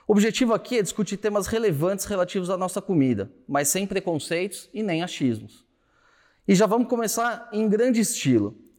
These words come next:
Nesse primeiro episódio do podcast, Eu Como, nós estamos recebendo Chico Graziano, que é engenheiro agrônomo, doutor em administração, professor de M B A na Fundação Getúlio Vargas, além de colunista do portal Poder trezentos e sessenta.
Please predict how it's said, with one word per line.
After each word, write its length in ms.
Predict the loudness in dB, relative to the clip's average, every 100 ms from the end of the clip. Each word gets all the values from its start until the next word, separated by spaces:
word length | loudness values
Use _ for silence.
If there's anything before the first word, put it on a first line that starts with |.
| -4
Nesse 240 | -2 0
primeiro 300 | 0 0 0
episódio 400 | 0 0 0 -2
do 80 | -4
podcast, 720 | -4 -4 -2 0 0 -4 -8 0
Eu 120 | 0
Como, 540 | 2 0 2 -2 -6 -6
nós 200 | -4 -2
estamos 260 | -2 -4
recebendo 400 | -4 -4 -4 -2
Chico 300 | 0 -2 -2
Graziano, 680 | -2 0 0 2 4 2 -2 -14 -20 _ _
que 100 | 0
é 20 |
engenheiro 400 | 2 2 2 2
agrônomo, 500 | 2 2 0 0 -2
doutor 380 | -2 -2 0 0
em 80 | 2
administração, 960 | 0 0 0 0 -4 -2 -2 -2 -4 -12 _ 0
professor 840 | 0 2 -2 -2 -2 0 -2 -8
de 260 | -6 0 0
M 180 | 0 0
B 300 | 2 2 0
A 20 |
na 80 | -4
Fundação 440 | -2 -2 0 -2
Getúlio 320 | -2 0 0
Vargas, 560 | 0 -2 -2 -4 -6 -8 _ _ _
além 260 | 0 2 2
de 80 | 2
colunista 500 | 0 2 0 0 -2
do 80 | -4
portal 420 | -4 -2 0 0
Poder 340 | -2 -2 -2
trezentos 360 | -4 -6 -4 -4
e 80 | -4
sessenta. 460 | -2 -4 -4 -12